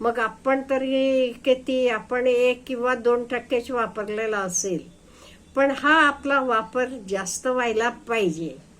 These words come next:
त्याच्यासाठी आपण रोज शिकत राहायचं, बिझी राहायचं, चांगलं करत जायचं. कोणी काही आपल्याला नावं ठेवली, काही आपल्याला निगेटिव्ह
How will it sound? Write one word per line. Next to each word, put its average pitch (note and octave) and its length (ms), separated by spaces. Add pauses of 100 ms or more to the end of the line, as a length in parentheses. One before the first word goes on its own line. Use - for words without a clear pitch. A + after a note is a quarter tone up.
(520)
त्याच्यासाठी C4 880
आपण G#3+ 640
रोज G3+ 520
शिकत - 680
राहायचं, G#3 640
बिझी G3+ 640
राहायचं, A3 640 (500)
चांगलं A3+ 460
करत C#4 420 (420)
जायचं. G3+ 500 (640)
कोणी A#3 380
काही B3 440
आपल्याला A3 640
नावं G#3 380
ठेवली, G3 640
काही G3+ 360
आपल्याला G3 640
निगेटिव्ह F#3+ 680